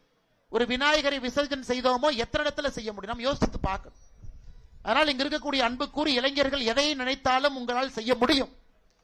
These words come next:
என்னுடைய அன்பான வேண்டுகோள், இந்த ஆண்டு எவ்வளவு நாம் கம்பீரத்தோடு குதூகலத்தோடு விநாயகரை எடுத்து சென்று விசர்ஜன் செய்வதற்கு தயாராக இருக்கின்றோமோ, அடுத்த ஆண்டுக்குள்ள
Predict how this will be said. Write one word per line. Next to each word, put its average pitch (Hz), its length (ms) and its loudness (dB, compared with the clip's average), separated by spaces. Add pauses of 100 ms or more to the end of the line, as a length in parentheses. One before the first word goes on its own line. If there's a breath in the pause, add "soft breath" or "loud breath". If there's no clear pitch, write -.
(380)
என்னுடைய 240 260 2
அன்பான 294 460 4
வேண்டுகோள், 269 560 0
இந்த 247 260 -6
ஆண்டு 294 300 2 (1120)
எவ்வளவு 294 420 4
நாம் 262 240 0 (260)
கம்பீரத்தோடு 254 760 6 (140)
குதூகலத்தோடு 254 800 2
விநாயகரை 254 500 0
எடுத்து 262 300 -4
சென்று 233 360 0 (540)
விசர்ஜன் 294 500 0
செய்வதற்கு 247 460 0
தயாராக 240 460 4
இருக்கின்றோமோ, 208 580 4 (1000)
அடுத்த 277 360 -2
ஆண்டுக்குள்ள 302 460 2